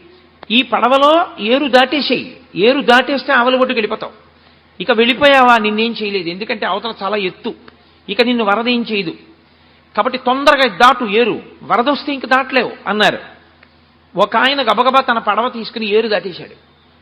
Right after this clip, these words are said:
ఇంకొక ఆయన పడవ వంక చూసుకుని, "అబ్బా, ఇంత చక్కటి పడవ, ఇంత బాగా రంగులు వేయించాను, ఇంత కష్టపడి చేయించాను, ఇప్పుడు ఇటువంటి పడవలో నేను ఎడుతుంటే, ఏమో ఆయన చెప్పాడు కానీ గంట వరకు రాదని,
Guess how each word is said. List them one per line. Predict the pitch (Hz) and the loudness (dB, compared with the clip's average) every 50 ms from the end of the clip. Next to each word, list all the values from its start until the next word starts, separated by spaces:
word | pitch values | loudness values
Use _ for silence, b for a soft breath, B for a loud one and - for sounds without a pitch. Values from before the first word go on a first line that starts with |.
| _ - - | _ -8 -6
ఇంకొక | 226 254 240 262 220 - 196 | -6 -4 -4 -4 -6 -6 -6
ఆయన | 196 208 208 190 160 151 156 160 165 - - - - - _ _ _ _ _ _ _ _ - | -6 -6 -4 -4 -4 -2 -2 -2 -4 -6 -8 -16 -20 -20 _ _ _ _ _ _ _ _ -10
పడవ | 170 185 202 226 233 240 240 | -6 -4 -2 -2 -2 -2 -2
వంక | 247 254 247 262 254 - | -4 -4 -4 -6 -6 -6
చూసుకుని, | 185 175 - - - 151 143 143 143 139 143 - - _ _ _ _ _ _ _ _ _ _ 202 | -8 -12 -12 -10 -12 -10 -8 -8 -8 -8 -10 -14 -20 _ _ _ _ _ _ _ _ _ _ -6
"అబ్బా, | 185 220 | -4 -2
ఇంత | 233 233 202 202 196 - 208 | -2 -2 -4 -8 -10 -10 -12
చక్కటి | 202 - 196 185 - - 208 214 | -10 -10 -10 -10 -8 -10 -10 -8
పడవ, | 185 185 160 160 160 160 160 160 156 - - - - - - | -8 -6 -6 -6 -4 -4 -4 -4 -4 -6 -10 -18 -20 -16 -16
ఇంత | 165 160 196 | -10 -10 -6
బాగా | 175 170 180 196 196 185 | -2 -2 -2 -2 -2 -6
రంగులు | 170 180 190 196 180 | -6 -6 -4 -4 -4
వేయించాను, | 170 165 160 - - 165 156 151 151 156 165 - _ - | -6 -8 -10 -10 -8 -8 -8 -8 -10 -12 -12 -16 _ -18
ఇంత | 175 180 - 175 165 | -18 -16 -14 -12 -12
కష్టపడి | 165 151 - 202 185 220 226 | -12 -12 -12 -10 -10 -10 -10
చేయించాను, | 190 175 156 160 160 156 - - 160 151 156 156 160 156 - b b b b b b b b b - 208 | -10 -10 -10 -10 -10 -12 -10 -8 -8 -8 -8 -10 -12 -12 -16 b b b b b b b b b -10 -10
ఇప్పుడు | 208 233 226 220 | -8 -6 -6 -6
ఇటువంటి | 196 208 202 202 196 202 | -6 -6 -8 -8 -8 -10
పడవలో | 156 175 165 175 175 180 196 214 | -10 -6 -4 -4 -2 -2 -2 -4
నేను | 226 214 190 160 | -4 -6 -6 -8
ఎడుతుంటే, | 147 151 156 160 170 160 151 143 147 147 143 139 147 - - - | -8 -10 -10 -8 -8 -10 -10 -8 -6 -6 -6 -6 -6 -10 -10 -8
ఏమో | 165 185 214 214 | -6 -4 -2 -4
ఆయన | 202 190 185 | -4 -4 -8
చెప్పాడు | 175 156 165 160 160 165 214 220 220 | -8 -6 -8 -8 -6 -6 -8 -6 -6
కానీ | 202 196 190 208 202 | -6 -6 -8 -10 -8
గంట | 175 180 175 165 185 | -8 -8 -8 -8 -8
వరకు | 170 165 160 170 165 202 | -8 -8 -8 -8 -10 -8
రాదని, | 196 180 175 185 185 214 240 277 220 127 | -8 -6 -8 -6 -6 -6 -4 -4 -6 -6